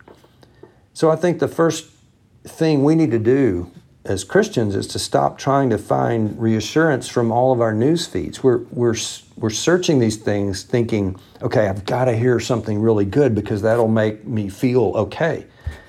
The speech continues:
And you're gonna get bits and pieces of good news, I hope, but nothing consistent and deep and lasting.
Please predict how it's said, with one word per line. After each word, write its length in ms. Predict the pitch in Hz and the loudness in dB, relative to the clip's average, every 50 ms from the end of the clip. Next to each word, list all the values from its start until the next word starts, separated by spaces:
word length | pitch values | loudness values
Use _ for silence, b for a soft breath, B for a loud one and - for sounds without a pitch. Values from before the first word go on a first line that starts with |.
| B B B B B B B B - | B B B B B B B B 0
And 80 | 139 | 2
you're 100 | 160 190 | 2 4
gonna 140 | 214 233 214 | 4 4 6
get 200 | 190 185 - 143 | 4 4 2 4
bits 220 | 139 180 175 180 - | 2 2 2 2 -2
and 100 | 143 - | -2 0
pieces 360 | - 220 240 220 226 185 143 | 0 0 0 0 0 2 2
of 120 | 131 104 | 2 4
good 160 | 98 120 107 | 4 2 2
news, 440 | 98 98 98 110 151 175 180 - - | 2 0 0 0 0 0 -2 -2 -4
I 140 | 123 110 95 | -4 -4 0
hope, 360 | 87 - - 196 185 - - - b b b b b b b b b b b b b b - | 2 2 2 2 2 0 -6 -16 b b b b b b b b b b b b b b -4
but 140 | - 117 110 | -4 -4 -2
nothing 420 | 117 139 180 202 - 254 220 170 | 0 -2 -2 -2 -2 0 0 0
consistent 680 | - - 131 117 - - 156 165 165 - 160 139 120 110 | 0 -2 -4 -4 -2 -2 -2 -2 -2 -2 -2 -2 -2 -2
and 220 | 110 113 107 98 | -2 -4 -4 -2
deep 320 | 92 131 170 180 156 117 - | -2 -2 0 0 0 -2 -2
and 220 | - 92 87 82 | -4 -6 -6 -6
lasting. 640 | 92 117 90 101 110 101 - - 98 87 - - | -6 -6 -6 -6 -6 -8 -8 -8 -8 -8 -8 -10